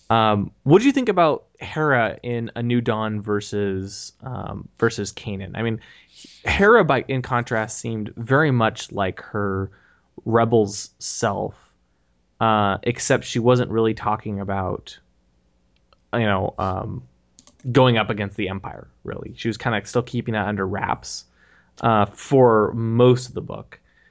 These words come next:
Um, she was just kinda trying to act like a, like, you know, p-, pilot and that sort of thing.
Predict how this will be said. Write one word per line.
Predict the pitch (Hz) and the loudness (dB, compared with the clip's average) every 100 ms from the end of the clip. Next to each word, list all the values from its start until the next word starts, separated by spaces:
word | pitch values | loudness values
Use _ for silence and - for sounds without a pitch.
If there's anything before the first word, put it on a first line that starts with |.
| _ _ _ - | _ _ _ -4
Um, | 113 107 104 101 98 98 98 95 _ _ _ _ _ | 0 2 2 2 0 -2 -6 -10 _ _ _ _ _
she | - | -10
was | 107 | -10
just | 104 | -4
kinda | 113 101 | -2 -2
trying | 107 98 | -4 -4
to | 98 | -6
act | 98 | -6
like | 104 | -8
a, | - 50 | -10 -10
like, | - - | -12 -14
you | - - | -14 -12
know, | - - | -12 -14
p-, | - 127 | -16 -10
pilot | - - - | -8 -6 -8
and | - | -10
that | 104 | -10
sort | - 101 | -8 -8
of | |
thing. | 95 98 | -6 -8